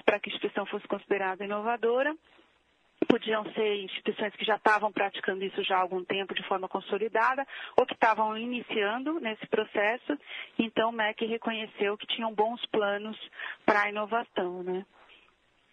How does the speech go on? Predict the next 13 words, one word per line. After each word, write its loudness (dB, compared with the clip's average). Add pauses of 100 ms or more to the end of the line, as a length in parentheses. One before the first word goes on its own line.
(160)
E 0
o 0
pro-, 0
e -2
o -2
processo 2
foi 4
a 2
partir 0
da 2
chamada -2
pública, -4
né? -6